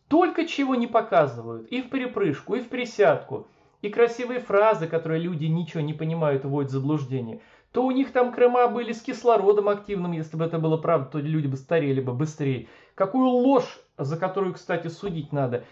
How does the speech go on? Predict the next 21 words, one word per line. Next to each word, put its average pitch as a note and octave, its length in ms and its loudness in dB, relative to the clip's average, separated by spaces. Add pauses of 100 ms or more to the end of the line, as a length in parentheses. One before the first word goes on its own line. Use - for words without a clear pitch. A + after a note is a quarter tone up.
(140)
не A3 220 4
показывают G#3 960 0 (120)
и, F3+ 380 0
а, D3+ 160 2
не E3 120 0
показывали D3 600 0
и D#3 40 -2
до E3 140 -2
сих E3+ 220 -8
пор, D4 280 0 (240)
и A#3 100 -2
это F4 200 -2
ничего, E4 440 -4
Старку D4+ 500 0
на A3 200 2
это A3+ 140 -2
по A3+ 140 0
барабану. F#3+ 680 2 (260)
Ну, C4 140 0
читаю G#3 400 2
дальше. C#3 260 0